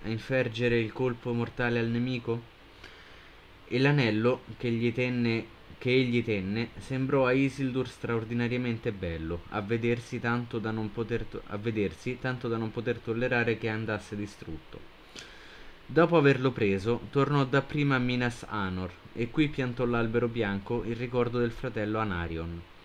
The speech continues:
Ben presto però piantò, ben presto però partì e, date istruzioni a Menel-,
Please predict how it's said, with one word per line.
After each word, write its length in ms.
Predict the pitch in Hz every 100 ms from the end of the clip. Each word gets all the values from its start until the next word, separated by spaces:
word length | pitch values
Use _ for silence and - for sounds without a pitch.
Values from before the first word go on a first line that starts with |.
| - -
Ben 240 | 107 123 120
presto 420 | 139 139 - 127
però 260 | 117 123
piantò, 540 | 123 120 113 107 113 107 - - - - - - - - -
ben 240 | - 107 120
presto 400 | 139 143 147 117
però 180 | 120 120
partì 540 | 127 123 - 107 113 143 -
e, 240 | 120 113 92 - - -
date 460 | 98 98 139 139 123
istruzioni 880 | 110 - 120 - 135 131 123 113 -
a 200 | 104 107 -
Menel-, 640 | 113 120 113 110 107